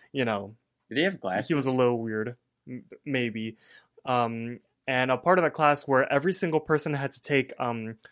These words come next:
Speaker 1: a test where you had to, uh, show the teacher, like, the entire C P R process, telling them to, like, call nine one one, this and that. And then you had to
Speaker 2: Mm-hmm.
Speaker 1: perform C P R on the dummy in front of them.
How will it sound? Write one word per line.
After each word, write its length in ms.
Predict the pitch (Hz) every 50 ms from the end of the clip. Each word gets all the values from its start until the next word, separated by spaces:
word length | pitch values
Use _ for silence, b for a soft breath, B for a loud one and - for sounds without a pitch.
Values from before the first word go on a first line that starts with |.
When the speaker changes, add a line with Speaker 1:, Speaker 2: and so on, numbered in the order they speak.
| b b b
Speaker 1:
a 80 | 131 123
test 420 | - - 143 135 127 123 - -
where 100 | 135 127
you 80 | 127 120
had 180 | 123 131 127 -
to, 240 | - 123 117 113 - B B B B B B B B -
uh, 300 | - 123 120 117 113 110 107 107 110 _ _ _ _ _ _ _ _ _ _ _ _ _ _ _ _ _ _ _ -
show 320 | - - - 147 139 139
the 100 | 135 127
teacher, 520 | 123 - - 147 135 135 - 147 135 131 123
like, 180 | 120 113 -
the 100 | - 120
entire 360 | 117 117 - 127 131 127 127
C 200 | 120 - - 135
P 180 | 120 - 120 120
R 140 | 117 117 117
process, 560 | - - 131 120 120 120 - 135 123 117 -
telling 300 | - 139 127 120 120 120
them 180 | 120 117 120 113
to, 100 | - 117
like, 180 | 107 107 107 -
call 180 | - 131 123
nine 180 | 117 120 117 117
one 140 | 113 113 113
one, 240 | 113 117 117 117
this 180 | 117 117 - -
and 120 | 113 113 113
that. 260 | 110 113 117 117 _ _ B B B B B B B
And 100 | 143 139
then 100 | 135 131
you 80 | 131 139
had 100 | 135 127
to 60 | 117 117
Speaker 2:
Mm-hmm. 100 | 117 113
Speaker 1:
perform 420 | - - - 170 175 160 143 135
C 220 | - - 156 147
P 180 | 131 - - 139
R 180 | 135 131 127 123
on 120 | 123 120
the 60 | 120
dummy 320 | 113 123 123 131 127 123 117
in 80 | 110 107
front 240 | - - 180 170 147
of 60 | 117
them. 340 | 117 110 107 110 113 113